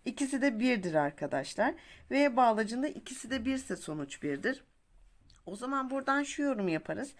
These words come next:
P ve Q'nun cevabı birse P de bir olmak zorunda.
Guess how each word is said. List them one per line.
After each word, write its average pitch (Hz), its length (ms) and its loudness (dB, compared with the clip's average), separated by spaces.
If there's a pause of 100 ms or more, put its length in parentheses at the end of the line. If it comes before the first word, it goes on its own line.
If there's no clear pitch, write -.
(400)
P 277 340 2
ve 269 200 0
Q'nun 208 500 0
cevabı 151 560 0
birse 262 540 2 (320)
P 277 280 2
de 208 160 0
bir 180 100 0
olmak 156 420 2
zorunda. 156 560 2